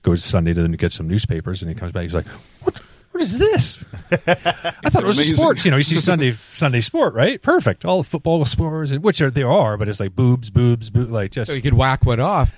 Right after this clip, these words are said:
Speaker 3: to the regular periodical.
Speaker 1: Yeah, then, and then it's not even move, and then read a football result. <laughs>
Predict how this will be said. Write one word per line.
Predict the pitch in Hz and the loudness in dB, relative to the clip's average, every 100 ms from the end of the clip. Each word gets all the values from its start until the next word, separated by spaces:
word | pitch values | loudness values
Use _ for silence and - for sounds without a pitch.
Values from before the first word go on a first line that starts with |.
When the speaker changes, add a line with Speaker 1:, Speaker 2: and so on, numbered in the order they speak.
| - | -2
Speaker 3:
to | - 123 | 0 2
the | 110 110 | 0 -2
regular | 107 120 120 113 | -2 -4 -4 0
periodical. | 123 123 123 160 127 - - - | 0 0 -4 -6 -8 -8 -12 -12
Speaker 1:
Yeah, | - 196 123 | -4 0 2
then, | 104 98 95 92 - | 2 0 0 -2 -4
and | 107 104 | 0 2
then | |
it's | 101 - - - | 0 -2 -10 -4
not | 117 113 | 2 2
even | 110 107 | 2 -2
move, | 104 156 143 | 0 2 2
and | 113 | 2
then | 113 | 0
read | 117 127 | 0 2
a | 123 - - | 2 -2 -8
football | - 190 170 120 | -6 0 2 2
result. | 101 101 92 - - - - | 0 0 -2 -4 -12 -16 -2
<laughs> | - | 0